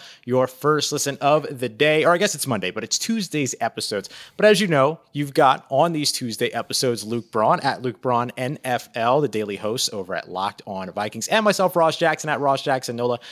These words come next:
daily host over at Locked On Saints. We appreciate you so much for being here with us, whether you're watching live Monday night or you're listening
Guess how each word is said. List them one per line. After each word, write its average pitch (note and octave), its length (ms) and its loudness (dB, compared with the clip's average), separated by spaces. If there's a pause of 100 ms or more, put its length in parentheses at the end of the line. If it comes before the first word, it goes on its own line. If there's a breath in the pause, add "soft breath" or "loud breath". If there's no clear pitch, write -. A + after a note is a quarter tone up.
(180 loud breath)
daily C3+ 240 2
host B2 220 0
over C3 220 2
at G2 120 -2
Locked B2+ 380 4
On A#2 320 -2 (280 loud breath)
Saints. E3 300 0
We D3 60 -2
appreciate D3+ 360 -4
you B2+ 60 -6
so F#3+ 480 6
much E3+ 320 0
for E3 80 -4
being D#3 320 -2
here D#3+ 300 2
with D#3+ 240 4
us, D#3+ 160 2
whether D3 160 -2
you're C#3 160 -2
watching C#3+ 460 2
live D#3 560 4
Monday D#3 280 0
night D3 240 0
or C3 120 0
you're A#2 140 -4
listening D3 540 -2